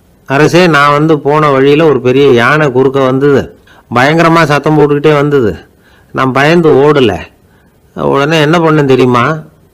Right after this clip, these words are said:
அந்த யானையோட வாலை பிடிச்சி தூக்குனேன். தலைக்கு மேல தூக்கி கர கர கர கரன்னு சுத்தினேன். வேகமா சுத்தி வீசி எறிஞ்சேன். அவ்வளவுதான். அதே ஸ்பீடில் அந்த யானை மேல போக ஆரம்பிச்சுட்டுது. அஹ், இன்னும் கூட அது போய்கிட்டே தான் இருக்கு, கீழே விழவே இல்லைன்னா."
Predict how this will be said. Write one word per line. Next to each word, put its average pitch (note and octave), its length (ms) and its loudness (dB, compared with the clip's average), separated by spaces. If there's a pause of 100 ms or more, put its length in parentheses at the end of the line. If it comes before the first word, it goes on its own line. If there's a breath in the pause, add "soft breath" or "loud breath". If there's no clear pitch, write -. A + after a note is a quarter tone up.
(200)
அந்த B2+ 240 -2
யானையோட D3 580 0
வாலை D3 300 0
பிடிச்சி C#3 440 -4
தூக்குனேன். D3+ 480 -2
தலைக்கு D#3 380 -2
மேல D#3+ 260 -2
தூக்கி E3 360 -4
கர C#3+ 240 -2
கர C#3+ 220 -4
கர C#3+ 260 -2
கரன்னு D3 340 -4
சுத்தினேன். C#3+ 480 -4 (560 soft breath)
வேகமா D#3 560 0
சுத்தி D3+ 360 -2
வீசி E3+ 400 0
எறிஞ்சேன். C#3+ 400 2
அவ்வளவுதான். C3+ 640 0 (520 soft breath)
அதே C#3+ 540 0
ஸ்பீடில் F3 380 0
அந்த D#3+ 200 0
யானை D3+ 360 0
மேல D3+ 360 0
போக C#3 340 2
ஆரம்பிச்சுட்டுது. A2 440 -6 (800 soft breath)
அஹ், C3+ 420 -2
இன்னும் E3 360 2
கூட F3+ 140 4
அது D#3+ 140 2
போய்கிட்டே D#3+ 420 2
தான் D#3+ 180 2
இருக்கு, D3 160 -2
கீழே D3+ 260 2
விழவே B2+ 420 2
இல்லைன்னா." F#2+ 340 -2